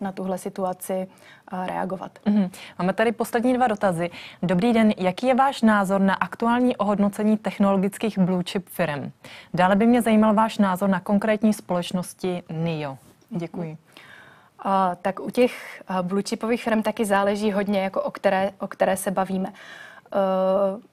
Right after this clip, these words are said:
Speaker 1: u nich se hodně teďka sleduje, a já to taky sleduju, jak se budou vyvíjet v tom příštím roce, eh, náklady a marže. Spoustu z nich už jako oznámilo, že
Speaker 2: Mhm.
Speaker 1: bude bojovat s tím,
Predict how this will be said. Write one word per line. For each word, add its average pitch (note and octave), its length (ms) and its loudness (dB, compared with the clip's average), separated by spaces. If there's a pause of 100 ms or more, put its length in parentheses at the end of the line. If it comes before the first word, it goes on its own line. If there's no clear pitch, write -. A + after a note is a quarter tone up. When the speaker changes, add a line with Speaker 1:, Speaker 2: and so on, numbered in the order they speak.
Speaker 1:
u G#3+ 80 0
nich C4 380 4
se - 160 2
hodně B3 260 2
teďka B3+ 300 0
sleduje, G#3+ 800 2
a G3+ 160 0
já G3+ 200 2
to A3 100 -12
taky G#3+ 220 -4
sleduju, G#3+ 360 -2
jak G#3 140 -2
se - 100 -8
budou A3 200 -4
vyvíjet A3 320 -2
v - 40 -20
tom A#3 120 0
příštím - 380 -6
roce, A#3 500 0 (120)
eh, G3 200 -6
náklady G3+ 440 0
a - 80 -8
marže. F#3 380 -4
Spoustu A3 380 -6
z A#3+ 40 0
nich A#3+ 180 2
už B3+ 80 -4
jako A#3+ 200 -4
oznámilo, G#3 600 -2
že G#3+ 200 -2
Speaker 2:
Mhm. A#3 120 2 (180)
Speaker 1:
bude G#3+ 220 4
bojovat F#3+ 500 4
s - 60 -10
tím, G#3+ 400 0